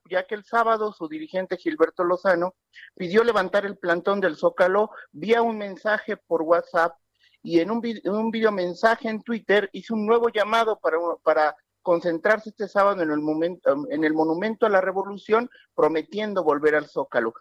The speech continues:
En tanto, un grupo disidente a Lozano se mantiene en la Plaza de la Constitución. Se trata de un grupo que ahora se hace llamar Movimiento Anti-amlo,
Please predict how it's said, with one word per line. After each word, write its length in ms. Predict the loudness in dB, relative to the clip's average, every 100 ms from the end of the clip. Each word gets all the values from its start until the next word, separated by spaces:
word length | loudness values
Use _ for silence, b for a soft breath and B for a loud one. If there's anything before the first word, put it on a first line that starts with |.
| _ _
En 260 | 0 0 2
tanto, 580 | 2 2 0 -2 -4 -6 _
un 180 | -2 2
grupo 300 | 0 2 0
disidente 600 | 0 -12 -2 -2 2 0
a 40 |
Lozano 560 | 0 -2 -2 -2 -4 -8 b b
se 140 | -2 2
mantiene 440 | 2 2 0 0
en 100 | 2
la 100 | 0
Plaza 300 | 2 0 0
de 100 | 0
la 120 | 0
Constitución. 840 | 0 -4 -4 -12 -12 0 2 2 0 B B B
Se 140 | _ 0
trata 440 | 4 2 2 0
de 500 | 2 2 4 4 2
un 340 | 0 -2 -2 -2
grupo 440 | 0 2 2 0
que 100 | 2
ahora 300 | 0 0 -4
se 100 | -4
hace 220 | -6 -2
llamar 400 | 0 2 2 2
Movimiento 720 | -2 -6 -4 -6 -6 -6 -2 -2
Anti-amlo, 720 | -2 0 0 2 0 0